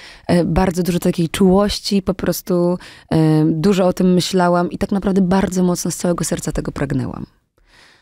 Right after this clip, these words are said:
Tak po prostu najszcz-, tak szczerze i tak, wiesz, ym, i tak prawdziwie, no. <laughs> Ja nawet nie wiem, jak to określić, ale tak bardzo po prostu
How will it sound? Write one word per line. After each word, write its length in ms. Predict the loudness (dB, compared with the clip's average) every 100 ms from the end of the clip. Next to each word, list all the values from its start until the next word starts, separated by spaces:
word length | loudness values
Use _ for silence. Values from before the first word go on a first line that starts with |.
| _ -4
Tak 100 | 0
po 100 | 0
prostu 180 | 2
najszcz-, 380 | 0 2 -2 -6 -6
tak 180 | -4
szczerze 640 | -4 -2 0 0 0 -2 -2
i 80 | -6
tak, 300 | -4 -6 -6
wiesz, 440 | -4 0 0 -2 -4
ym, 680 | -4 -4 -4 -2 0 -2 -2
i 80 | -4
tak 160 | -2
prawdziwie, 560 | 0 0 0 -2 -2 -6
no. 240 | -6 -6 -2
<laughs> 140 | 2
Ja 60 | 4
nawet 200 | 4 4
nie 40 |
wiem, 80 | 2
jak 120 | 2
to 120 | 0
określić, 440 | -2 -4 -8 -6 -6
ale 60 |
tak 180 | -4 -6
bardzo 440 | -2 0 0 -2 -2
po 40 | -4
prostu 300 | -2 -4